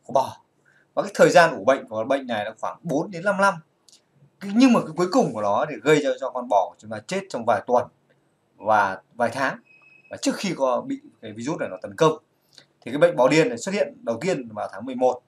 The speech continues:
năm một nghìn chín trăm tám mươi sáu ở trên Anh, hay người ta còn gọi là bệnh thể hiện trên hệ thống thần kinh. Đấy. Đấy là cái đặc điểm của nó. Cái thứ hai về mặt nguyên nhân.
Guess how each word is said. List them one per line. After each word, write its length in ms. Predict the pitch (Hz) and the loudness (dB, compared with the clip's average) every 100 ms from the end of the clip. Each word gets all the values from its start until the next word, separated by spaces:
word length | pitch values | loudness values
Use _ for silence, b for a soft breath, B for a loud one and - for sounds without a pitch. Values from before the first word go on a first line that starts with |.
| _ | _
năm 140 | 117 107 | -6 -4
một 60 | 101 | -4
nghìn 120 | 95 | -8
chín 100 | - | -8
trăm 120 | 117 - | -8 -4
tám 100 | 104 | -4
mươi 60 | - | 0
sáu 400 | 127 117 - _ b - | 2 2 2 _ b -20
ở 100 | 98 | -16
trên 160 | - 123 | -12 -6
Anh, 260 | 151 147 117 _ _ _ _ | -4 -4 -8 _ _ _ _
hay 140 | 110 | -10
người 60 | 104 | -8
ta 80 | 98 | -8
còn 180 | 92 | -8
gọi 140 | 104 104 | -8 -6
là 60 | |
bệnh 220 | 104 - - _ | -4 -6 -6 _
thể 120 | 101 | -12
hiện 160 | 127 - | -10 -10
trên 160 | - - | -16 -14
hệ 240 | 117 - _ - | -14 -16 _ -20
thống 180 | 104 120 | -16 -14
thần 140 | 110 | -10
kinh. 160 | - 175 - _ _ _ - | -4 -4 -6 _ _ _ -20
Đấy. 440 | 82 82 98 110 _ _ _ - | -18 -14 -14 -16 _ _ _ -12
Đấy 120 | 117 | -10
là 20 | 139 | -8
cái 80 | |
đặc 140 | 123 117 | -8 -8
điểm 140 | 131 - | -12 -12
của 80 | 101 101 | -8 -6
nó. 80 | 110 - _ _ - | -6 -12 _ _ -8
Cái 140 | 120 | -6
thứ 60 | 143 | 0
hai 260 | 170 147 120 | 4 4 0
về 60 | - | -10
mặt 80 | 120 | -4
nguyên 160 | 165 | 0
nhân. 160 | 180 | 2